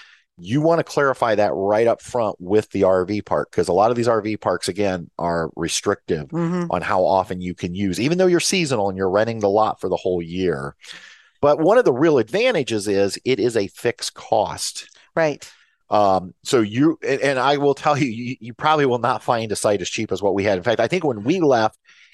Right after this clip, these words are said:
Speaker 1: in twenty, twenty fifteen, I believe, was our last
Speaker 2: I think so.
Speaker 1: year at Collins Bay, and I think it was up to twenty-three hundred, and I believe now those same sites are going for, is it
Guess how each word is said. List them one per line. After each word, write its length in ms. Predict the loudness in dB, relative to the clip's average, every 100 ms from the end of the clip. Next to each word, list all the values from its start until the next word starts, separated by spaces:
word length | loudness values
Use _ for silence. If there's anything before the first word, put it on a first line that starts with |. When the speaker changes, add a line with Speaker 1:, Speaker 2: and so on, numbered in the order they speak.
| -8
Speaker 1:
in 260 | -4 -4 -6
twenty, 600 | -4 0 0 0 -4 -6 -12 _ _ -2
twenty 240 | 0 0
fifteen, 1300 | -4 0 0 -2 _ _ -8 -6 -6 -6 -2 0 0
I 120 | 0 0
believe, 300 | 0 0 2
was 100 | 2
our 140 | 2
last 320 | 2 0 0
Speaker 2:
I 80 | 0
think 240 | 0 -4
so. 200 | -2 0
Speaker 1:
year 280 | 2 0 -2 -6
at 120 | -2
Collins 360 | 0 0 -2 0
Bay, 280 | 0 0 -2 -12 -14 -4
and 120 | 0
I 100 | 0
think 340 | -2 -4 -4 0
it 80 |
was 140 | 0 2
up 160 | 0 -4
to 100 | -12
twenty-three 800 | -6 -2 -2 -4 -6 -4 -2 0
hundred, 340 | -2 0 0
and 160 | 0 0
I 60 |
believe 260 | 0 0 0
now 340 | 0 2 2
those 240 | 2 0 -2
same 300 | -4 -4 -4
sites 440 | 0 2 2 0
are 100 | -2
going 440 | 0 0 0 -4 -4
for, 400 | 0 2 0 -2
is 140 | -2
it 120 | -4